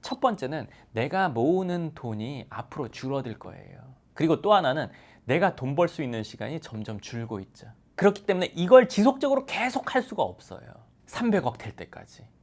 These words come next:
객관적으로 생각해 보세요. 어, 오억짜리, 삼억짜리 이걸 사가지고 얘가 삼백억이 되는 이 시간이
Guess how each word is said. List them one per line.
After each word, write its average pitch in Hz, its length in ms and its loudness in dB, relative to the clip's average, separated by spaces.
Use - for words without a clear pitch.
객관적으로 240 460 4
생각해 220 300 2
보세요. 127 520 0
어, - 180 -4
오억짜리, 202 440 6
삼억짜리 208 520 4
이걸 190 240 6
사가지고 170 1160 6
얘가 185 420 6
삼백억이 214 560 2
되는 127 600 -2
이 123 180 -4
시간이 127 800 0